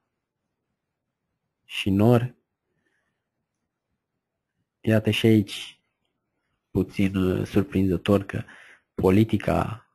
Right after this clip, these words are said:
Fedului până acum a fost politica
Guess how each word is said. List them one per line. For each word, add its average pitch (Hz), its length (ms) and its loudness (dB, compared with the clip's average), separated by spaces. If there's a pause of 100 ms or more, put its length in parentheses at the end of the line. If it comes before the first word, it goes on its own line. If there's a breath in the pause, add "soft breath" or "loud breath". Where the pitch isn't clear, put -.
(3000 soft breath)
Fedului 101 800 2 (1200)
până 101 180 2
acum 101 240 2
a 104 60 6
fost 101 200 -2
politica 101 840 -2